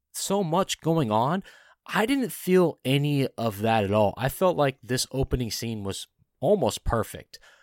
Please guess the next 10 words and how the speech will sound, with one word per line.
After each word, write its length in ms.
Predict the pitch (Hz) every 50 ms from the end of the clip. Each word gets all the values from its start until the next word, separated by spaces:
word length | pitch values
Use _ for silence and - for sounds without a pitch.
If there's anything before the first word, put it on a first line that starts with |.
| _ _ -
Um, 440 | - 113 110 107 107 104 98 98 - _ - - - -
I 100 | - 139
didn't 240 | 175 190 156 127
need 180 | 131 147 160 139
it 40 | 131
to 80 | 131
be 280 | 110 101 123 127 117 -
any 180 | - 123 135 131
more 200 | 120 120 123 104
difficult. 680 | - - 104 - - 160 131 - 151 151 180 - -